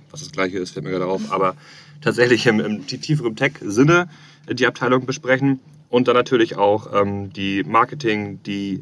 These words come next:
äh, Enabling Functions Abteilung, wie Legal, Strategie, Marketing, Performance, Growth, alles Mögliche. Also da sind wir sehr breit aufgestellt. Was bei uns natürlich einen großen, großen Anteil des gesamten Business ausmacht, sind, äh, die Business-Abteilung.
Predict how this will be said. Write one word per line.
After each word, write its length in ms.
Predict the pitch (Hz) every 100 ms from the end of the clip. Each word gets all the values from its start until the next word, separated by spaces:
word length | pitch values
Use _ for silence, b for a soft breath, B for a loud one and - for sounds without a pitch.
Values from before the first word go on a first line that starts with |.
| -
äh, 240 | 98 95
Enabling 380 | 110 95 98 101
Functions 500 | 123 127 120 117 -
Abteilung, 540 | 110 - 117 113 110 B B B
wie 100 | 131
Legal, 420 | 113 120 117 110 107
Strategie, 680 | - 117 107 104 101 98 - 95
Marketing, 460 | 110 113 - 110
Performance, 580 | 107 98 110 104 95 -
Growth, 480 | 113 117 110 107 -
alles 220 | 107 101
Mögliche. 380 | 101 92 - -
Also 120 | 92
da 40 | 107
sind 100 | 117
wir 80 |
sehr 140 | 110 104
breit 240 | 101 101
aufgestellt. 580 | 85 - 92 95 92 - b b b b
Was 140 | 104
bei 120 | -
uns 160 | 104 110
natürlich 360 | 113 120 113 117
einen 300 | 110 107 b b b b -
großen, 300 | 110 117 127
großen 300 | 113 117 104
Anteil 300 | 113 120 117
des 120 | 107
gesamten 260 | 117 110 110
Business 300 | 113 123 95
ausmacht, 540 | 117 135 139 135 -
sind, 320 | 110 113 107
äh, 340 | - 104 101 98
die 120 | 101
Business-Abteilung. 920 | 107 110 147 131 - 131 127 131